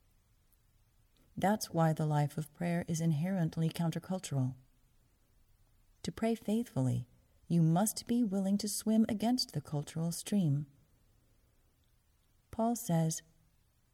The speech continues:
"Don't let the world around you squeeze you into its own mold, but be transformed by the renewing of your mind."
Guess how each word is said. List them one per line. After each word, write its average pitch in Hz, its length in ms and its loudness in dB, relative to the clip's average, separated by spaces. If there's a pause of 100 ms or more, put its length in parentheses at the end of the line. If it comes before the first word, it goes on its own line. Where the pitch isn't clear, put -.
(460)
"Don't 233 320 2
let 170 180 0
the 156 80 2
world 160 380 2
around 143 400 0
you 165 100 0
squeeze 175 600 0
you 139 140 4
into 156 340 2
its 143 180 -2
own 175 240 2
mold, 131 320 0 (760)
but - 220 -10
be 254 160 2
transformed 202 1040 2 (160)
by 123 100 0
the 175 120 0
renewing 185 500 6
of 147 100 -2
your 165 120 2
mind." 165 420 0